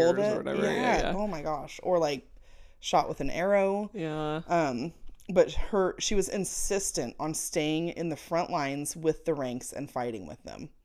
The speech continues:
Speaker 1: Wow.
Speaker 2: And she's
Speaker 1: And she had no training
Speaker 2: I
Speaker 1: at all.
Speaker 2: can't, I mean, how much training could she have possibly received, you know?
Speaker 1: Like, maybe, I guess, in that
Speaker 2: Maybe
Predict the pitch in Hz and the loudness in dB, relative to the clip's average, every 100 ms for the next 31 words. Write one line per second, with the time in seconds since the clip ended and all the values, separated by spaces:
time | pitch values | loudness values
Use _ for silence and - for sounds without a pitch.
0 | - 160 156 147 147 262 262 - 294 262 | -16 -10 -8 -6 0 2 2 2 0 4
1 | 214 180 202 156 139 151 - - 156 349 | 2 2 -2 -2 -4 -6 -8 -10 2 4
2 | 381 - 440 - 269 294 311 240 320 381 | 4 6 6 6 2 4 2 4 2 2
3 | - - 294 302 240 180 165 - 226 226 | -2 -2 0 2 2 0 -2 -2 0 0
4 | 175 - - - 240 - 196 160 139 - | -2 -12 -8 -2 -2 -2 -2 0 -2 -6
5 | - 381 - - - 185 160 170 294 - | -6 -6 -6 -10 -8 -4 -2 -2 -4 -8
6 | _ - 160 147 147 117 95 - - - | _ -4 -4 -2 -6 -4 -4 -4 -8 -8
7 | - 87 - 160 190 185 190 185 220 247 | -8 -8 -6 -6 -4 -2 0 0 0 0
8 | 233 262 262 254 | 0 -2 -2 -2